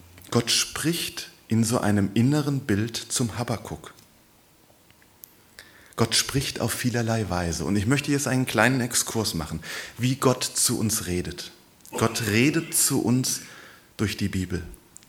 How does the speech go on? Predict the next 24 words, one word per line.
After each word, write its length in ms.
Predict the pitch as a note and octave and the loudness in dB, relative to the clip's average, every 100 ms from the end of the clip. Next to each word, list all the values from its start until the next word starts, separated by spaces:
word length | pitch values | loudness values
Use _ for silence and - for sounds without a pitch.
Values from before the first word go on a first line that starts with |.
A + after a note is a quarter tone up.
| _ - | _ 0
Paulus 360 | A2 G2+ G2 | 4 4 4
schreibt 440 | - - G2+ A2 - | 0 4 4 4 0
seinem 400 | G#2 F#2+ F#2+ F2 | 2 4 4 2
Schüler 360 | - D3+ D3 | 2 4 4
Timotheus, 640 | C3+ G#2+ G2+ A#2+ B2 A#2+ - - - - | 2 2 4 4 2 -2 -2 -8 -10 2
"Denn 140 | A#2+ | 2
alle 280 | A2+ B2 C3+ | 4 2 2
Schrift 560 | - - A2+ A2 - - | 2 2 2 2 0 -2
von 340 | - - G#2 | -4 0 4
Gott 180 | A2+ A#2 | 4 2
eingegeben 580 | A2 B2 A#2+ A2 G#2+ G2+ | 2 4 4 2 2 2
ist, 220 | G2+ - | 2 4
nütze 400 | A#2+ D#3 - C#3+ | 4 4 0 0
zur 200 | - G#2 | 2 2
Lehre, 460 | F2+ A2 C#3 C#3+ C#3+ - - | 4 4 4 0 -2 -8 -6
zur 240 | - - G2 | -2 0 2
Zurechtweisung, 1040 | - E2+ E2+ A#2+ - - A2+ A#2 A#2+ A#2 | 2 2 2 2 0 0 2 2 2 0
zur 200 | - A2 | 0 2
Besserung, 480 | A#2 A#2+ C3+ A#2+ A#2 | 4 4 2 2 2
zur 180 | - - | 0 -2
Erziehung 560 | - - - A#2+ B2 | 0 2 4 4 2
in 120 | A2+ | 2
der 100 | F#2 | 2
Gerechtigkeit, 880 | F#2 E2+ G2+ - A2 - - F#2+ - | 0 0 -2 -4 -6 -6 -4 -4 -4